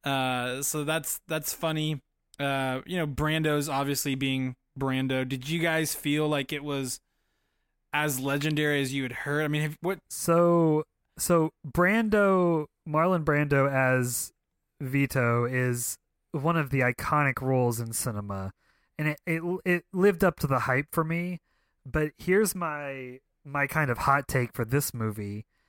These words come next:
Speaker 2: is that while that may be the more iconic role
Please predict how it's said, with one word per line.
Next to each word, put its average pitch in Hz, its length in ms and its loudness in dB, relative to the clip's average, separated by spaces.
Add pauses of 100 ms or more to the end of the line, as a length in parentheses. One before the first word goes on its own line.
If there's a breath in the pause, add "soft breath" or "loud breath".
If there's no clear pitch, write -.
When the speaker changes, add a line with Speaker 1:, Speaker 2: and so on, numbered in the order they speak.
(300)
Speaker 2:
is 139 220 0
that 131 380 2
while 160 280 2
that 185 200 2
may 190 140 2
be 180 140 2
the 165 100 2
more 151 260 4
iconic 135 500 -2
role 170 500 4